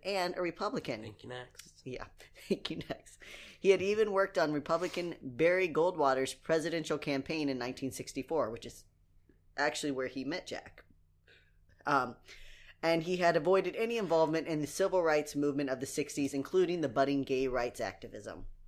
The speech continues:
Speaker 1: In fact, Harvey had broken up with a former boyfriend because that boyfriend was too involved in fighting for queer equality. That was his stance. By now, he's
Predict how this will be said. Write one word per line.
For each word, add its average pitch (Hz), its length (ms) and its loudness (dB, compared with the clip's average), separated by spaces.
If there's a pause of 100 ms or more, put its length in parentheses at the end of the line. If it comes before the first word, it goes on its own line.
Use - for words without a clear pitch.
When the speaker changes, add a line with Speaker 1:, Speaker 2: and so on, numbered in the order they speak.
(420)
Speaker 1:
In 135 100 -4
fact, 180 480 2
Harvey 175 380 4
had 143 160 0
broken 160 260 2
up 147 140 -2
with 139 100 -4
a 131 60 -4
former 233 440 -2
boyfriend 139 520 2
because 139 420 0 (320)
that 180 240 4
boyfriend 143 500 0
was 151 200 0
too 202 240 -2
involved 139 500 4
in 143 160 -4
fighting 139 480 0
for 135 180 -8
queer 127 400 -4
equality. 110 720 -8 (1080)
That 131 200 0
was 135 140 0
his 127 160 -8
stance. 107 380 -6 (340)
By 151 160 8
now, 170 380 6
he's 143 260 2